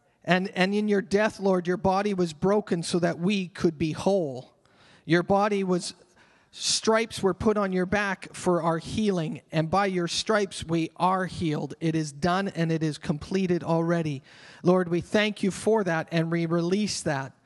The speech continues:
Lord, it, no disease, no illness, no sickness, no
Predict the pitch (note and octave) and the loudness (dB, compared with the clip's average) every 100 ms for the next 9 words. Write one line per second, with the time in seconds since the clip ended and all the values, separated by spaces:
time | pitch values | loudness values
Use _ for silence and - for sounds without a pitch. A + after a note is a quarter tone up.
0 | _ - - - _ F3+ G3 G3+ - F#3 | _ -20 -20 -20 _ 2 2 0 -4 -2
1 | F#3 G#3 A#3+ C#4+ A3+ A#3+ F#3+ F#3+ A3+ A#3+ | 0 2 2 0 -4 -4 -4 0 0 0
2 | B3+ G#3+ G3+ G3+ G3 G3+ A3+ B3 A#3+ A3+ | -2 -4 -2 0 2 0 0 0 -2 -2
3 | - F#3+ F3+ F3+ - A#3 A3+ A#3+ A#3 - | -2 0 0 -2 -2 -2 -2 0 0 0
4 | - F#3 F#3 G3 F#3 | -4 0 2 2 0